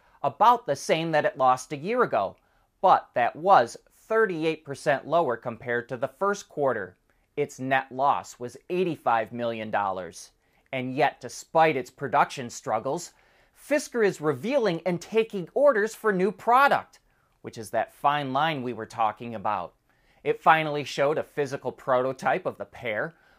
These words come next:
which will be built on an all-new platform by Foxconn at the Lordstown plant in Ohio. Fisker has pushed back production from twenty twenty-four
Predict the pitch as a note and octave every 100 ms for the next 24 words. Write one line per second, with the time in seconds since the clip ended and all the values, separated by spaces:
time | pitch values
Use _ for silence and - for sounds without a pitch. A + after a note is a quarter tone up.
0 | _ F3+ G3+ - G3 E3 C3+ - A3 F#3
1 | C#3 C#3 B2+ - F3 F#3 F3 C#3+ - E3+
2 | E3+ - D#3 C#3+ B2 A2+ - F3+ G3 -
3 | - C3 A2+ A#2+ - C#3 B2 A#2 C#3 F#3
4 | E3+ - B2+ B2 - C3 A#2+ A#2 A#2+ A2+
5 | G#2+ D3+ E3+ B2 F#2 - _ _ _ _
6 | - F3+ E3+ - D#3+ B2+ - - D#3+ -
7 | - C#3 C#3 - B2 A#2+ - F3+ E3 C3+
8 | A2+ - D#3 C#3 - C#3 A#2+ - A3+ A#3
9 | D3